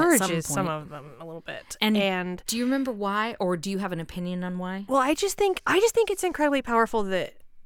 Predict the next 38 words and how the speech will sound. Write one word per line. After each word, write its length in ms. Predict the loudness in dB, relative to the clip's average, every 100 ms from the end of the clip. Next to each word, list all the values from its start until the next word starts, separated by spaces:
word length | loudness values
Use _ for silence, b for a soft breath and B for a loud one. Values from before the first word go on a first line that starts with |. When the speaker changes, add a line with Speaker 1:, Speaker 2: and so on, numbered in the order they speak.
| -20 -20 -20
Speaker 1:
there's, 320 | -2 2 4 2
there's 200 | 2 2
a 60 | 2
part 240 | 6 6
of 100 | 6
me 160 | 2 0
that 100 | 0
feels 200 | -2 0
like 180 | -2 -4
she's 240 | -4 -4
just 220 | -4 -6
like, 160 | -4 -6 2
"I 120 | 4
don't 180 | 4 2
care. 380 | 2 4 6 4
I 40 |
have 220 | 2 -2
more 160 | 2 2
important 500 | 2 2 -2 -2 -6
things 280 | -4 -4 -4
to 140 | -6 -2
do." 220 | 0 0
Speaker 2:
<laughs> 40 | -2 -10 B B B B B 0
And 180 | 2
those 220 | 2 2 0
more 220 | 0 0
important 440 | -2 -2 -4 -4
things 320 | -4 -4 -2
are 340 | -2 -2 -4 -6
trying 240 | -6 -6 -4
to 40 |
fix 240 | -6 -4
society. 440 | -2 -2 -4 -6 -6
Speaker 1:
Trying 240 | -2 -2
to 60 | -2
fix 260 | 0 0 4
the 120 | 4
world. 600 | 4 6 8 8 6